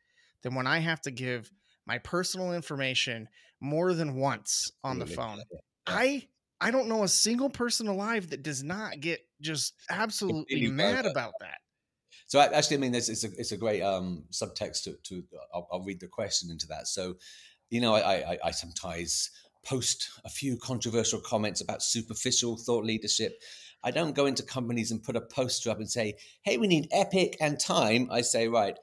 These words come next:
Speaker 2: okay, my job as your C X leader is to get you the information. That's my job." So, um, whether you're in an airline sector, logistics sector, financial services,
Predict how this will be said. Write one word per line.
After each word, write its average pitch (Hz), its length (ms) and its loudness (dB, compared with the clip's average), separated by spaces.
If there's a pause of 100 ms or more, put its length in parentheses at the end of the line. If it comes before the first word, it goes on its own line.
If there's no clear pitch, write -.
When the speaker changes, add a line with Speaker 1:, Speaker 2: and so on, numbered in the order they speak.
(380)
Speaker 2:
okay, 110 380 -2 (140)
my 131 300 2
job 131 380 4
as 98 120 -2
your 110 80 0
C 117 240 2
X 85 180 0
leader 101 320 -2
is 98 120 -6
to 113 100 -8
get 107 320 -4
you 95 160 -6
the 85 100 -6
information. 87 540 -6 (180)
That's 127 260 0
my 117 160 0
job." 92 380 -4 (320)
So, 107 400 -2
um, 104 180 0
whether 113 180 0
you're 104 180 4
in 95 60 -2
an 101 100 -4
airline 117 440 4
sector, 98 380 -2
logistics 87 580 -4
sector, 80 280 -4
financial 98 520 -4
services, 90 560 -4